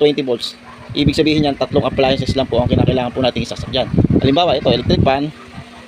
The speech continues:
ah, yung susunod, aircon, at yung susunod, ilaw. Yun lamang po, ano? Basta tatlong appliances lang po.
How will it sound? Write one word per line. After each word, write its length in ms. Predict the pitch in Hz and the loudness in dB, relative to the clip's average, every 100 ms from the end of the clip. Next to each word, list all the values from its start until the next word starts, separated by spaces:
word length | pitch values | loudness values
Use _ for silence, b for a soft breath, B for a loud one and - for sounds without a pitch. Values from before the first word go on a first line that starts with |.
| - | -10
ah, 160 | - 113 | -4 -2
yung 160 | 113 | -2
susunod, 360 | 151 175 165 147 - - - - - | -2 0 2 2 0 -4 -2 0 0
aircon, 400 | 139 - 147 143 - - - - - | 2 2 4 2 0 -2 -2 -4 -2
at 80 | - | 0
yung 120 | 139 | 0
susunod, 280 | 151 147 135 | 2 2 2
ilaw. 280 | 123 123 131 110 - | 0 2 2 0 -4
Yun 160 | - 131 | -2 2
lamang 240 | 127 123 | 2 2
po, 120 | 120 139 | 2 2
ano? 120 | 165 - - - - - - | 2 -4 -12 -12 -4 0 2
Basta 500 | 127 131 143 139 135 | 2 0 2 2 2
tatlong 280 | 131 - 135 | 0 2 2
appliances 440 | 135 131 127 123 - | 2 0 0 0 0
lang 120 | - | 0
po. 120 | 135 | 0